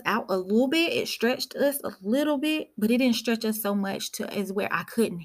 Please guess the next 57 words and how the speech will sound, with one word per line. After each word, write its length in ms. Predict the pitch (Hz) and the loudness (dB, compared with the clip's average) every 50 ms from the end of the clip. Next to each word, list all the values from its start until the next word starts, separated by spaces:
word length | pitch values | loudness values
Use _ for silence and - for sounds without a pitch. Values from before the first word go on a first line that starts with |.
| - - | -8 -2
handle 280 | - 220 202 196 185 175 | 0 0 0 0 0 -4
it. 80 | - 180 | -4 -2
And 100 | 185 180 | -2 -2
I 60 | 185 | -2
was 160 | 185 175 - - - | -4 -6 -8 -2 0
able 200 | 220 226 214 196 | 0 2 2 0
to 120 | 180 175 - _ _ - | -4 -6 -12 _ _ -2
handle 340 | - 269 302 302 262 240 208 | 0 2 2 2 2 0 0
that 260 | 190 190 - - - | 0 -2 -4 -4 -6
job 240 | - - - - - | -8 -8 -8 -8 -6
for 140 | - 226 240 | -2 -2 -2
a 40 | 214 | 0
very 280 | - 240 254 233 220 | 0 0 0 0 0
long 280 | 220 254 262 240 226 226 | 0 2 2 0 0 -2
time. 400 | - 240 262 277 - - - - - - - - - - - - | -2 0 0 0 0 -2 -4 -8 -12 -18 -18 -16 -14 -12 -2 2
And 80 | 226 | 4
it 60 | 233 | 4
was 100 | 220 233 | 4 6
very 180 | 220 220 214 208 | 4 4 4 2
fruitful 440 | 208 - - 294 320 330 302 226 214 | 0 -2 -4 -4 -4 -4 -4 -6 -6
for 220 | - - 143 - - | -4 -4 -2 -2 -2
us. 180 | - - 214 - - - - - | -2 -4 -4 -8 -12 -14 -6 -2
And 60 | 269 | 0
it 40 | 302 | 2
was 120 | 330 311 | 2 2
very 180 | 285 320 311 294 | 2 2 2 2
harmonious 560 | 277 - 254 247 269 302 339 320 262 254 262 | 2 4 6 6 6 6 4 2 2 0 0
in 140 | 254 240 233 | 0 0 2
our 180 | 214 196 190 170 | 2 2 0 0
life. 580 | 175 180 190 233 - - - - - - - _ _ _ - _ - - - _ _ _ _ _ _ _ | 0 0 0 0 0 -2 -4 -10 -12 -14 -18 _ _ _ -20 _ -20 -20 -20 _ _ _ _ _ _ _
So 500 | - - 240 233 226 220 220 208 202 - - _ _ _ _ _ _ _ _ _ _ _ _ _ _ _ | -2 2 4 6 6 6 6 4 2 -2 -8 _ _ _ _ _ _ _ _ _ _ _ _ _ _ _
that's 240 | - 226 294 311 311 | 2 2 2 2 0
what 100 | 320 294 | 0 2
I'm 80 | 269 240 | 2 2
saying 280 | 240 - 285 285 277 | 2 0 0 0 0
about 200 | 247 247 214 - | 0 -2 -4 -4
simple 320 | - - - 254 247 247 240 | -4 -2 0 0 0 0 0
decisions. 680 | 214 220 214 220 262 277 262 214 - - - - - - | -2 -2 -2 -2 -2 -2 -2 -2 -4 -6 -10 -12 -6 -4
Like, 240 | 214 208 196 196 - | -2 -2 -2 -2 2
I 60 | 208 | 4
made 220 | 214 214 208 214 214 | 4 6 6 4 2
a 20 | |
decision 420 | 208 208 202 208 208 190 185 170 - | 0 0 0 -2 -2 -2 -4 -8 -8
to 120 | - 151 139 | -8 -8 -8
go, 220 | - - - 165 | -6 -4 -4 -4
to 220 | - - - 190 | -4 -2 -4 -2
do 160 | 175 170 185 160 | 0 0 0 0
the 80 | 160 | 0
drug 200 | 156 165 156 147 | -2 -2 -4 -4
test 200 | - 165 151 - | -4 -6 -8 -6
for 80 | - 175 | -2 -2
this 160 | 233 254 233 | 0 0 0
job, 480 | 240 - 226 214 214 214 208 208 208 214 | 0 0 2 2 2 2 2 0 -2 -4
to 100 | - 185 | -6 -6
do 160 | 175 175 165 | -6 -6 -6
the, 240 | 175 - - - - - | -8 -8 -10 -10 -10 -8
the, 200 | - - - | -8 -8 -8